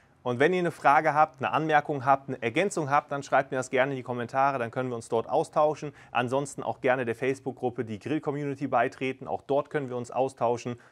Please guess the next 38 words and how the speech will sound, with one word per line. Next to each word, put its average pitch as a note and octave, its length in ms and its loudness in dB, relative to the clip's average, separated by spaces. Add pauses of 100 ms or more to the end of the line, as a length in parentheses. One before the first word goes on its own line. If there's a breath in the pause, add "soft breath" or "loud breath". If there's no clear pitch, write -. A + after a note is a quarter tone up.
(220 loud breath)
Und A2+ 120 -6
wer C#3 140 6
noch D#3 100 4
so - 80 -2
ein C3+ 80 -2
paar C#3 140 2
Sachen C#3+ 260 2
aus A#2+ 120 -4
dem B2 100 -4
Hintergrund D#3 420 -2
mitbekommen C#3 540 -2
will, B2+ 160 2
der A2+ 120 0
schaut B2 240 -2
mal A#2+ 80 -4
bei A2+ 120 -4
Instagram C3+ 400 -6
vorbei. A#2+ 420 2 (240 loud breath)
Alles C3+ 340 4
unten C#3 300 -4
in A#2+ 60 -6
der A2 100 0
Videobeschreibung C3 680 -2
und B2+ 200 -6
im A2 100 -4
ersten A2+ 300 -4
angepinnten A2+ 540 -8
Kommentar G2 460 -4
verlinkt. - 500 -6 (200 loud breath)
In B2 140 -4
diesem F3 240 -2
Sinne D#3 240 -4
sage A#2+ 240 0
ich - 140 -16
bis - 140 -4
zum C#3+ 120 -4
nächsten C3 320 -4
Video. A2+ 400 0